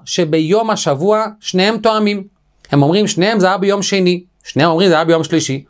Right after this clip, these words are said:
אבל לעניין יום החודש, למשל, אחד אומר זה היה בייז כיסלו, אחד אומר זה היה גימל כיסלו. עדוסון קיימס, אפילו שכתוב "ודורשת וחוקרת והנה אמס נוחן", צריך שהעדותן תהיה מכוונת.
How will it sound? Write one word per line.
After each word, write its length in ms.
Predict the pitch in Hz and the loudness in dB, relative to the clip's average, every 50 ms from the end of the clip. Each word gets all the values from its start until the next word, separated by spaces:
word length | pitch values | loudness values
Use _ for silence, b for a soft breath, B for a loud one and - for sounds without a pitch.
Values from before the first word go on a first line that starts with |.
| B B B B B B - | B B B B B B -4
אבל 200 | 123 131 131 123 | -2 -2 -2 -2
לעניין 300 | 131 143 165 185 196 185 | -2 -2 -2 -2 -2 -2
יום 140 | 196 190 | -2 -2
החודש, 420 | 170 - - 208 220 208 214 214 - | -4 -4 -2 -4 -2 -2 -2 -4 -2
למשל, 460 | 160 151 147 147 - 202 196 180 156 | -4 -4 -2 -2 0 -2 0 0 -4
אחד 260 | 147 - 190 190 165 | -2 -2 -2 0 0
אומר 200 | 175 170 180 175 | 0 0 0 0
זה 80 | 151 147 | 0 2
היה 160 | 147 160 156 | 0 0 0
בייז 320 | 127 113 151 180 202 180 | 0 0 0 0 0 0
כיסלו, 340 | - - 226 214 214 - 233 233 220 202 196 b b b b b b - | -4 -4 -6 -6 -2 0 0 0 0 -4 -10 b b b b b b -4
אחד 280 | - - 185 196 180 | -2 -2 -2 -2 -2
אומר 220 | 196 190 196 208 202 | -4 -2 -2 -2 -2
זה 80 | 175 | 0
היה 160 | 170 185 185 | 0 -2 -2
גימל 260 | 170 143 165 185 175 156 | -2 -4 -4 -4 -4 -4
כיסלו. 360 | - - 123 - - 120 101 90 - - _ _ _ _ B B B B B B B | -6 -6 -8 -6 -6 -8 -10 -10 -12 -18 _ _ _ _ B B B B B B B
עדוסון 880 | 180 180 185 170 143 127 156 226 233 226 - - - 220 220 214 214 | 0 0 0 -2 -2 -2 0 0 0 -2 -4 -2 0 -2 -2 -2 -4
קיימס, 680 | 214 214 202 185 190 175 127 - - - - - - b b b b b | -4 -4 -2 -2 -4 -4 -6 -6 -6 -6 -6 -8 -10 b b b b b
אפילו 340 | - 127 127 - 190 220 208 | -6 -4 -2 -2 -2 -2 -2
שכתוב 440 | 208 - 170 147 143 - 214 214 190 | -2 -4 -4 -4 -2 -2 0 0 0
"ודורשת 600 | 180 143 156 147 143 156 180 202 196 - - 202 | 0 0 0 0 0 0 -2 -2 -4 -4 -4 -2
וחוקרת 680 | 175 170 - - 156 - - - 185 202 208 208 - | -2 -2 0 -2 -4 -2 0 -2 0 0 0 0 0
והנה 260 | 190 170 170 170 165 | 0 0 2 0 0
אמס 500 | 156 151 156 185 214 214 208 185 147 - | 0 -2 0 0 0 2 2 0 0 0
נוחן", 420 | 170 160 160 151 - 175 208 220 214 214 - - b b b b b b b | 0 0 0 2 0 -2 -2 -2 -4 -10 -14 -20 b b b b b b b
צריך 380 | b - 165 165 180 208 208 | b -2 0 0 0 -2 -2
שהעדותן 680 | 214 - 185 170 165 165 143 156 151 151 202 196 208 190 - | 0 0 0 0 0 0 0 -2 0 0 -2 -2 -2 -4 0
תהיה 180 | 156 175 196 | 0 0 2
מכוונת. 880 | 208 196 190 - - 185 165 131 147 151 160 185 208 214 208 - - - | 2 0 -2 0 0 0 0 2 0 0 2 0 0 -2 -4 -14 -18 -18